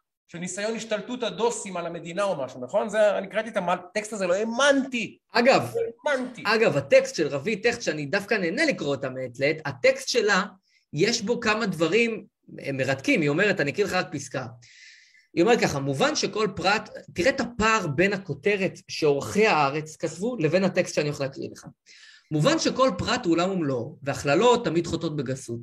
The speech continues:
Speaker 2: אולם לא מופרך לקבוע כי הציונות הדתית היא הפרויקט המצליח ביותר בישראליות." זה טקסט בהארץ, נשבע לך. "היא מאופיינת במחויבות גבוהה של חבריה לאתוסים משותפים, מציאות גאולית, בסוגריים בדרגות משתנות,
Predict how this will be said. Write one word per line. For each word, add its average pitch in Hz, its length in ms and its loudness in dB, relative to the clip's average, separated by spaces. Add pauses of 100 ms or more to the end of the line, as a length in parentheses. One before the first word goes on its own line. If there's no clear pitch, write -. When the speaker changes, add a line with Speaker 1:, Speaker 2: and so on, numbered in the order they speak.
Speaker 2:
אולם 139 260 -4
לא 208 120 -2
מופרך 185 440 -4
לקבוע 135 480 -4 (580)
כי 156 140 0
הציונות 160 460 0
הדתית 196 400 -2
היא 170 100 0
הפרויקט 147 420 -2
המצליח 175 640 -2
ביותר 156 420 0
בישראליות." 131 720 0
זה 135 100 0
טקסט - 280 -2
בהארץ, 151 380 4
נשבע 135 280 0
לך. 139 180 -4 (800)
"היא 165 80 0
מאופיינת 185 600 2
במחויבות 160 760 0
גבוהה 151 380 -2
של 185 160 -2
חבריה 151 460 0
לאתוסים 156 480 -2
משותפים, 131 600 -6 (100)
מציאות 180 560 -2
גאולית, 165 480 4
בסוגריים 147 480 -2
בדרגות 135 400 -2
משתנות, 139 500 -6